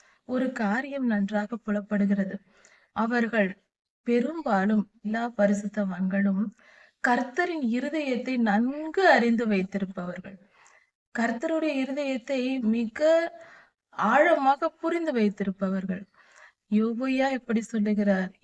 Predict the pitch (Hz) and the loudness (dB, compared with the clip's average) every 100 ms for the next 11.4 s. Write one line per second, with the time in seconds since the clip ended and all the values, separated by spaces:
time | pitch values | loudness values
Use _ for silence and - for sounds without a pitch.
0 | 208 220 247 269 269 262 247 240 208 202 | -2 0 0 0 0 2 0 -2 -4 0
1 | 220 214 202 190 - - _ _ 233 240 | 2 2 2 0 -6 -18 _ _ 0 2
2 | 262 262 - 226 233 240 247 233 220 226 | 2 0 -2 -6 -4 -2 0 2 2 -2
3 | - 196 240 240 226 226 233 254 262 262 | -4 -4 -2 0 -2 -2 -4 -4 -6 -8
4 | - _ 208 208 233 - 233 233 214 196 | -16 _ 2 2 -4 -6 -6 -6 -2 -2
5 | 190 - 208 226 269 294 262 226 214 208 | -2 -4 -4 -2 0 0 0 -2 -4 -4
6 | 202 208 220 233 - - _ 226 247 302 | -2 -2 -2 -6 -18 -20 _ 0 2 2
7 | 311 269 254 247 240 208 226 262 233 226 | 4 2 2 0 2 2 0 -2 0 0
8 | 202 214 196 196 202 190 214 196 214 214 | 0 0 2 2 0 -2 0 0 2 2
9 | 208 214 - _ - - - _ _ - | 2 0 -6 _ -20 -20 -20 _ _ -6
10 | 269 302 330 302 240 233 233 220 220 233 | -2 4 4 6 2 -2 -2 2 2 4
11 | 202 196 208 | 4 4 4